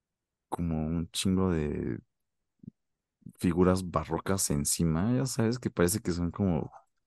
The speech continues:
peludos y tienen cosas extrañas como, como palitos peludos y tienen como muchas cosas. Y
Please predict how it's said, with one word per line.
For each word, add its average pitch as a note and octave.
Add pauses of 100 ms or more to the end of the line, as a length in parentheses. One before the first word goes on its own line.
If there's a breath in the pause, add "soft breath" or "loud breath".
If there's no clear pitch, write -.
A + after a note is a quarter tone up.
(180)
peludos E2+
y E2
tienen F2+
cosas G2
extrañas E2+
como, C2 (800 soft breath)
como E2+
palitos F2+ (200)
peludos F2+
y F2+
tienen F2+
como E2+
muchas E2
cosas. F#2 (480)
Y E2